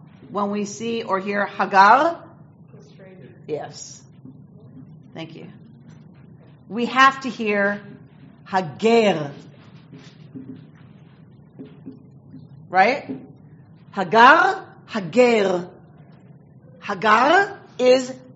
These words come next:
Speaker 1: Hager, the stranger. She is out of her element. She's out of her culture. She's out of her original situation. She's ger, stranger. She's shifcha.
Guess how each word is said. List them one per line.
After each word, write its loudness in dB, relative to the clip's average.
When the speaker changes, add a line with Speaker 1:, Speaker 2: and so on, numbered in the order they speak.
Speaker 1:
Hager, 4
the -6
stranger. -10
She -8
is -2
out 6
of -6
her -6
element. -6
She's -12
out 0
of -8
her -12
culture. -10
She's -8
out 0
of -2
her -2
original -4
situation. -6
She's -10
ger, 2
stranger. -6
She's -2
shifcha. -4